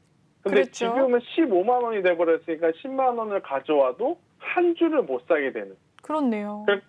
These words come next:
Speaker 1: 그러니까 지수가 올라가는 만큼 종목도 올라갈 것이고 종목이 올라가는 만큼 투자 자금이 더 들어와야 되는데
Speaker 2: 네.
Speaker 1: 지금 작년 팔월, 구월, 시월 동학개미 운동이라는 단어가 생길 만큼 유동성이 들어온 이후에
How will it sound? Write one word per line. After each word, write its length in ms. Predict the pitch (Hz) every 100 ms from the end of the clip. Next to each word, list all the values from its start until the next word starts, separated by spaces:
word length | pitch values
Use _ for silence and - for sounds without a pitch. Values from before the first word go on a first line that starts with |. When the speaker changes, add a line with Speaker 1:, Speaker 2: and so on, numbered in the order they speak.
| _ -
Speaker 1:
그러니까 460 | 202 226 240 226 -
지수가 420 | 180 180 240 233
올라가는 800 | 202 160 175 190 180 175 175 175
만큼 480 | 156 151 151 175 160
종목도 440 | 156 165 170 165
올라갈 420 | 147 131 147 143 139
것이고 520 | 143 - 135 175 165
종목이 400 | 147 160 175 165
올라가는 560 | 135 143 160 151 147
만큼 580 | 139 135 131 170 190 190 -
투자 280 | 233 254 226
자금이 500 | 202 190 175 165 160 -
더 460 | - 202 226 240 262 _ -
들어와야 600 | 165 196 202 113 131 147
되는데 540 | 120 107 98 127 110 _ -
Speaker 2:
네. 400 | 240 233 214 220 _ -
Speaker 1:
지금 460 | 185 190 214 214 196 -
작년 500 | - 165 208 220 220 214
팔월, 400 | 247 254 226 214
구월, 340 | 180 180 180
시월 380 | - 185 190 175
동학개미 560 | 143 160 170 - 175 170
운동이라는 760 | 151 143 151 151 147 147 143
단어가 440 | 127 123 135 135 131
생길 320 | 160 156 160
만큼 440 | 143 135 - 135
유동성이 560 | 117 147 143 143 139 127
들어온 480 | - 139 139 139 113
이후에 460 | 127 185 190 247